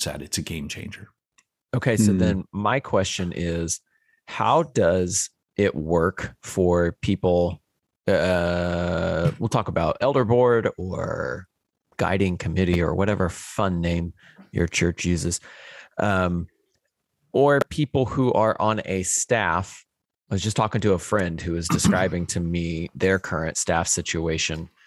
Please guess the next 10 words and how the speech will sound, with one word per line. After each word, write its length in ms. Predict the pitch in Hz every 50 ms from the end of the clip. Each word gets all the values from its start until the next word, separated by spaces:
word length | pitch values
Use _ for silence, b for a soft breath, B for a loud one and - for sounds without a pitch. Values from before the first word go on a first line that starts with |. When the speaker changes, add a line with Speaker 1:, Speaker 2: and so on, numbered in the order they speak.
| b b b b b b b -
Speaker 2:
How 220 | - 131 135 175
does 240 | 233 262 240 - -
this 220 | 151 147 135 -
exist 600 | 143 120 95 95 82 90 113 135 147 - - - b b b b
so 220 | - - - 123 98
it 340 | - 110 - - 82 -
doesn't 400 | - 135 127 139 139 175 180 - - _ _ _
come 260 | - - 139 127 117 -
off 360 | - 90 104 104 101 - - - -
like 260 | 95 101 104 - -